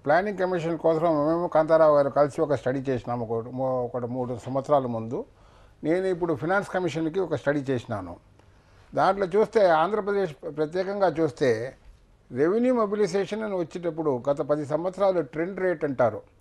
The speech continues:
ట్రెండ్ రేట్ చూస్తే పంతొమ్మిది పర్సెంట్ ఉంది. ఆ, ట్యాక్స్ రెవెన్యూ పెంచినారు. రోసయ్య గారు అనుభవం పొందిన ఫైనాన్స్ మినిస్టర్ కాబట్టి ప్రజల మీద భారం ఎక్కించకుండా ఎట్లా చేయాలి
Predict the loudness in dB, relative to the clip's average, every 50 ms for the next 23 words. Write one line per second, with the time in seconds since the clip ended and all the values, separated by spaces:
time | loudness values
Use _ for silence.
0 | _ _ _ _ _ _ _ _ _ _ -4 -2 -2 -2 2 6 6 6 6 6
1 | 2 -2 -2 -2 0 2 2 2 2 2 0 -2 0 0 0 0 -2 -2 -2 -4
2 | -4 -2 -2 -2 -2 -2 -2 -4 -2 0 0 0 -2 -2 -6 -8 _ _ _ _
3 | _ _ _ _ _ _ _ _ _ _ _ _ -20 -20 -20 -20 -20 _ _ _
4 | _ _ _ -4 -2 0 2 2 2 2 2 2 0 0 0 0 2 4 6 6
5 | 6 6 4 2 2 4 4 2 4 4 4 6 6 6 6 4 -2 -10 _ _
6 | _ _ _ _ _ _ _ _ _ _ _ _ _ _ -2 0 2 2 4 4
7 | 4 4 4 4 2 2 2 2 0 0 0 -2 -2 0 0 0 -2 -2 -4 -4
8 | -4 -6 -8 -10 -12 -14 -16 -12 -8 -6 -6 -4 -4 -4 -2 -2 -2 0 0 -2
9 | -2 -2 -4 -4 -6 -6 -6 -8 -8 -6 -6 -6 -6 -4 -4 0 2 4 4 4
10 | 4 2 0 0 0 0 0 -2 -4 -12 _ _ _ _ _ _ _ _ _ _
11 | _ _ _ _ -2 0 2 4 4 2 4 4 2 4 4 2 4 4 4 4
12 | 4 4 2 0 -2 -4 -8 -8 -4 -4 -2 0 0 2 4 4 4 4 2 -2
13 | -8 _ _ _ _ _ _ _ -2 0 2 4 4 2 4 4 4 6 6 6
14 | 6 4 2 -2